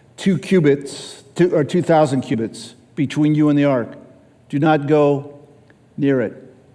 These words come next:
In other words, a deep reverence for God in your life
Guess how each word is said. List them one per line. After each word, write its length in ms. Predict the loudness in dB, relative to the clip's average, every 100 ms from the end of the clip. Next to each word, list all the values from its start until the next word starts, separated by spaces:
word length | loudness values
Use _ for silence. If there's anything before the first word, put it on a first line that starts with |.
| _ _ _ _ _ _ -14 -2
In 120 | 2
other 160 | 4 4
words, 460 | 4 0 -4 -14 -18 -20 -20 _ _
a 80 | -2
deep 380 | 0 2 2 4
reverence 600 | 2 4 4 2 0 -2
for 200 | -6 -6
God 360 | 0 2 4 4
in 100 | 2
your 160 | 2 0
life 580 | 0 -2 -8 -16 -20